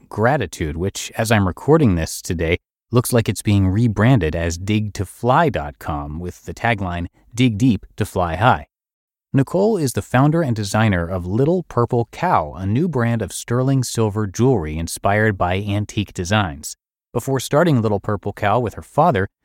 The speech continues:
Nicole was a practicing attorney in New York City,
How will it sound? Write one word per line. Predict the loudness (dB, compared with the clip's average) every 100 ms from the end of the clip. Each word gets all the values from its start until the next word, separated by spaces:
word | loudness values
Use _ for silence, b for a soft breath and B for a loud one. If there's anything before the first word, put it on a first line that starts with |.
| _
Nicole | -6 0 2 2
was | 2 0
a | -2
practicing | 0 -2 0 -2 2 0
attorney | 0 0 2 2
in | 2
New | 2
York | 2 0 -2
City, | -2 -2 -2